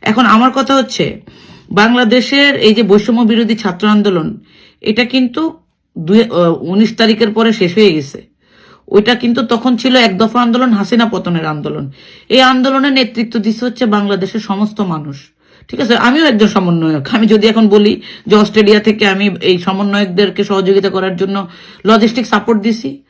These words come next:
তাহলে কি, তাহলে কি আমি এই বৈষম্য বিরোধী ছাত্র আন্দোলনের অংশ না? তাহলে আপনারা শুধুমাত্র কয়েকটা ছেলেকে এখন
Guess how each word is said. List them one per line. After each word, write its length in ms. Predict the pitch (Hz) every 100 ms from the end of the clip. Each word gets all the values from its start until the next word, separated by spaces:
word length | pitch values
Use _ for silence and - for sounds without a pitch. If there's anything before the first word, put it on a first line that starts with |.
| _
তাহলে 260 | - 202 202
কি, 260 | - 156 139 - 185 -
তাহলে 220 | 196 202
কি 160 | 196 170
আমি 180 | 160 185
এই 100 | 175
বৈষম্য 320 | 175 180 208
বিরোধী 240 | 208 214
ছাত্র 380 | 214 185 175 202
আন্দোলনের 400 | 202 202 208 208
অংশ 220 | 202 185
না? 200 | 240 294 - _ _ _ - -
তাহলে 140 | 226 233
আপনারা 300 | 226 254 262 -
শুধুমাত্র 720 | - 233 226 294 302 226 175 165
কয়েকটা 300 | 196 202 226
ছেলেকে 600 | 220 220 240 233 185 175 - - -
এখন 240 | - 240